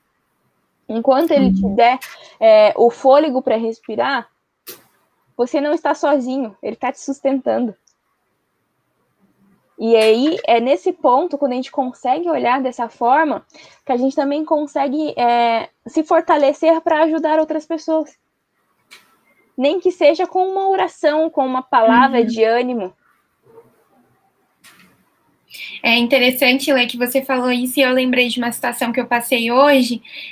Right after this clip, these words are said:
Speaker 2: É, eu tive uma mentoria com uma, com uma pessoa que tem acompanhado, me acompanhado profissionalmente, né? E ela é uma das pessoas que já tá há muito tempo na área e tal.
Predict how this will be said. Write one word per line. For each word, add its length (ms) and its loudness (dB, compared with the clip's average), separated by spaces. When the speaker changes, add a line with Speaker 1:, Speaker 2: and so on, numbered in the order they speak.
Speaker 2:
É, 720 2
eu 60 -2
tive 200 -2
uma 160 2
mentoria 640 0
com 140 -4
uma, 560 -4
com 120 -10
uma 180 -4
pessoa 340 -8
que 180 -14
tem 520 -4
acompanhado, 640 0
me 120 2
acompanhado 500 0
profissionalmente, 840 -6
né? 200 -6
E 200 0
ela 180 2
é 40 2
uma 140 0
das 180 -4
pessoas 280 -4
que 100 -12
já 140 -4
tá 140 -8
há 20 -4
muito 180 -6
tempo 240 -4
na 140 2
área 600 4
e 40 -6
tal. 260 0